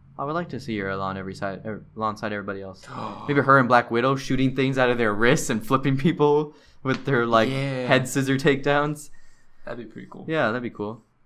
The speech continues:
Speaker 1: She's like Black Widow, but better.
Speaker 2: She is.
Speaker 1: I realized a lot of her choreography seems zi-, like,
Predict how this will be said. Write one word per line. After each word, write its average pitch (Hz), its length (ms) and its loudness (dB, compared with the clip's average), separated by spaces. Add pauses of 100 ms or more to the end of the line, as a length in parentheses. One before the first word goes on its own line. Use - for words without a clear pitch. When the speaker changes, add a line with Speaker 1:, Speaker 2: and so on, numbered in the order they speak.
Speaker 1:
She's 202 200 0
like 247 200 6
Black 196 260 2
Widow, 170 220 2
but 120 220 -2
better. 110 400 -8 (920)
Speaker 2:
She - 200 -16
is. 113 260 -18 (320)
Speaker 1:
I 151 60 2
realized 185 320 6
a - 20 2
lot 180 140 6
of 202 60 6
her 175 60 4
choreography 147 760 6
seems 127 300 -2
zi-, 123 400 -2
like, 117 320 -4